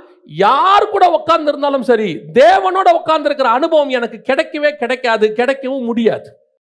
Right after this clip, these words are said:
அது அந்த ஸ்டாண்டர்ட். ஆனா எனக்கு இங்க என்ன, அதை நம்ம எப்படி எடுத்துக்கிட்டேன் நானுன்னா, மோசே மலைக்கு மேல இருக்கும்போது எப்பவும் அப்படி இருப்பாரு,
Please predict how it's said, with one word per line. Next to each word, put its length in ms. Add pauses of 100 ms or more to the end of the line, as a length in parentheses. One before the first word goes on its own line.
(580)
அது 200
அந்த 380
ஸ்டாண்டர்ட். 500 (160)
ஆனா 160 (120)
எனக்கு 200
இங்க 160
என்ன, 240
அதை 120
நம்ம 260
எப்படி 200
எடுத்துக்கிட்டேன் 480
நானுன்னா, 320 (340)
மோசே 320
மலைக்கு 320
மேல 200
இருக்கும்போது 400
எப்பவும் 240
அப்படி 180
இருப்பாரு, 300